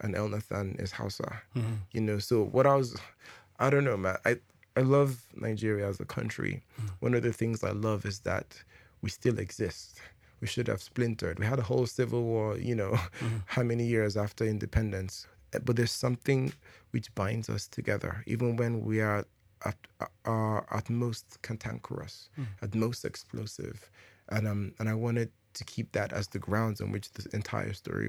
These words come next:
Speaker 1: was built. So he's the only, I think it was only one m-, member of the audience who got that, who was like, "Are you telling me this was your plan?" I was like,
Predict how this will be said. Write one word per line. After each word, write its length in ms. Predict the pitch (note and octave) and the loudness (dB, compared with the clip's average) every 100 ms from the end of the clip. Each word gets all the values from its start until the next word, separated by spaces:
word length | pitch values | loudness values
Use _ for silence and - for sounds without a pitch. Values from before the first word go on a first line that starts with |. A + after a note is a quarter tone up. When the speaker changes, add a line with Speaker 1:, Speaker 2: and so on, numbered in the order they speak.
| - | -4
Speaker 1:
was 140 | - - | -8 -4
built. 260 | G#2 F#2+ - | -2 -2 -2
So 100 | A#2+ | 0
he's 80 | A#2+ | 4
the 80 | D#3 | 4
only, 180 | F3 - | 2 0
I 80 | A2+ | -2
think 200 | F3 F#3+ | 0 2
it 40 | |
was 100 | C3 | 2
only 220 | C3 C3 | 4 4
one 580 | B2 A2 A#2+ B2 B2 A#2 - - - _ _ - | 2 2 2 2 2 -2 -8 -20 -20 _ _ -12
m-, 100 | - _ | -12 _
member 360 | B2+ A#2+ A#2 A#2 | 2 4 4 2
of 100 | G#2+ | 2
the 80 | A2 | 2
audience 300 | A2 G2+ - | 2 -2 -4
who 100 | A#2+ B2 | -4 4
got 240 | A#2+ - | 2 4
that, 220 | - D2 - - - - | 0 0 -4 -20 -16 -6
who 80 | |
was 100 | A#2+ | -2
like, 240 | A#2 A2 - _ _ - _ | -2 -4 -6 _ _ -20 _
"Are 40 | A#2 | 2
you 120 | C#3 | 4
telling 320 | C3 C3 A#2+ | 6 6 6
me 80 | A2 | 0
this 180 | A#2+ A2+ | 0 0
was 140 | G#2+ | 0
your 100 | G2+ | 0
plan?" 220 | - G2+ - | 0 -2 -2
I 40 | |
was 100 | G2 | -6
like, 140 | - | -8